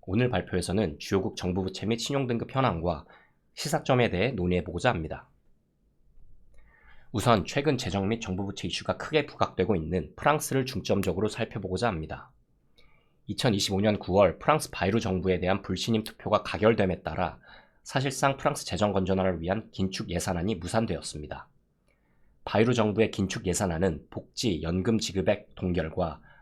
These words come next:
법정 공휴일 축소 등 총 사백사십억 유로 규모의 긴축 패키지가 포함되었습니다. 바이루 총리 사임 직후 임명된 르코르니 신임 총리는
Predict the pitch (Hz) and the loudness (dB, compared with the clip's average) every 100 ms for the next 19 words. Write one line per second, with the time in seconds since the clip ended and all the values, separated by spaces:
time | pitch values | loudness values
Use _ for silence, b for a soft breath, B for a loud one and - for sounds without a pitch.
0 | b - 95 - 123 120 95 98 92 - | b -10 -8 2 2 4 0 0 0 -6
1 | - 104 98 87 73 - - 147 127 139 | -8 -4 -2 -2 -4 -10 -4 -4 -4 -8
2 | 139 143 139 151 135 92 95 87 82 95 | -8 -8 -4 -2 0 0 -2 -4 -4 -4
3 | - 95 - - - - - 117 107 - | -4 -8 -8 -10 -14 -10 -6 -2 -2 -2
4 | 143 104 80 - 73 - 69 _ _ _ | -2 -2 -6 -10 -10 -12 -16 _ _ _
5 | _ b b b b b - 101 131 131 | _ b b b b b 2 4 4 2
6 | 127 123 - 143 131 - - 101 85 87 | 0 0 0 -2 -2 -6 -4 -2 0 0
7 | 87 92 - - 95 - 131 113 120 - | 2 0 0 -4 -4 0 0 2 0 0
8 | 147 143 90 82 82 90 71 | -2 -2 -4 -4 -2 -2 -4